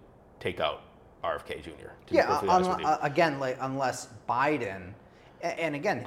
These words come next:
Speaker 2: uh, R F K is not the only, not the only primary candidate out there, which this is almost getting,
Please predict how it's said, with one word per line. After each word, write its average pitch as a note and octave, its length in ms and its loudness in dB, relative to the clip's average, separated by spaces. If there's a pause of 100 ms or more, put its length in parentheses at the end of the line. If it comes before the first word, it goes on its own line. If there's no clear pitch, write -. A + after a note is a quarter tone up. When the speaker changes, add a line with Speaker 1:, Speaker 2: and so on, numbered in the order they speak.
Speaker 2:
uh, C3+ 240 -8
R F3 140 4
F - 120 -2
K E3 120 2
is A#2+ 100 -4
not B2 220 -4
the B2 80 -4
only, A2+ 380 -6 (340)
not G#2 240 -8
the G#2 100 -10
only F#2+ 320 -14 (140)
primary G2+ 400 -6
candidate G2 340 -10
out B2+ 180 2
there, - 120 -12
which G2 320 -12
this - 180 -14
is G2 80 -12
almost G2+ 340 -8
getting, F#2+ 240 -10